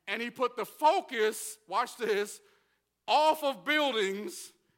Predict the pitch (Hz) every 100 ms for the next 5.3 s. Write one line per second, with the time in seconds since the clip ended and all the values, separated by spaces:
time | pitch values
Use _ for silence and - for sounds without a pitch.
0 | _ 220 202 254 269 247 247 220 226 247
1 | 175 143 - _ _ _ _ _ _ _
2 | _ _ _ 180 202 196 196 190 175 190
3 | 202 185 175 196 180 - 208 196 196 180
4 | _ _ _ _ _ _ _ _ _ 131
5 | - 196